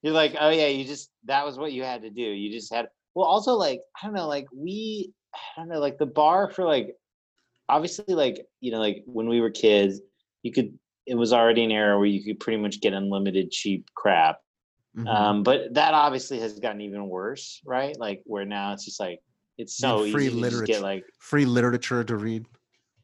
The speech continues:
Speaker 1: No, just, like, um, toys and shit and, like, plastic
Speaker 2: Oh, yeah.
Speaker 1: crap and, like, you know, things to play with and shit.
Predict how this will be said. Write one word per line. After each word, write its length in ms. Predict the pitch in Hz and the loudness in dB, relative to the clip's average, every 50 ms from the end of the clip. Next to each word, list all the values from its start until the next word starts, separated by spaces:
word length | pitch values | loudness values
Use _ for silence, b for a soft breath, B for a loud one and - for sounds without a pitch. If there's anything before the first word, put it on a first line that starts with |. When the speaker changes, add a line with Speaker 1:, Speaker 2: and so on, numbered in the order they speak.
| _ _ _ _ _ _ _ _ b b b b b b b b - | _ _ _ _ _ _ _ _ b b b b b b b b -2
Speaker 1:
No, 340 | 214 240 226 180 147 131 117 | 0 4 4 6 4 4 2
just, 220 | - - - - | 0 -6 -10 -10
like, 180 | 165 147 123 - 123 | -10 -10 -8 -8 -10
um, 460 | 117 110 107 104 101 98 92 90 90 90 92 _ - - _ _ _ _ | -10 -8 -10 -10 -10 -10 -10 -12 -16 -18 _ _ -20 -20 _ _ _ _
toys 540 | - - - 151 147 156 156 151 143 135 147 | -18 -12 -6 -2 0 2 2 2 0 -2 -6
and 100 | 151 135 | -8 -8
shit 520 | - - - - 156 147 147 143 143 147 - | -8 -8 -2 2 4 4 4 4 2 0 -2
and, 80 | 113 | -4
like, 180 | 104 92 87 - | -6 -8 -8 -10
plastic 480 | - - 127 123 123 113 95 87 127 | -6 -2 0 0 0 0 -2 -2 -4
Speaker 2:
Oh, 40 | - | -6
yeah. 60 | 73 73 76 | -6 -4 -2
Speaker 1:
crap 360 | 123 123 123 120 117 - - | 0 0 0 0 0 -2 -4
and, 100 | 98 90 | -8 -6
like, 240 | 87 87 85 - - _ - | -6 -6 -8 -8 -12 _ -6
you 140 | 117 123 | -2 0
know, 140 | 120 110 101 | 2 2 2
things 240 | 101 113 110 104 98 | 2 2 0 0 -2
to 80 | - - | -4 -8
play 260 | - - 104 101 98 | -2 2 4 4 6
with 240 | 98 98 98 98 - | 6 4 4 2 -2
and 120 | 101 101 | -4 -8
shit. 280 | - - 104 104 101 | -2 0 0 -2 -2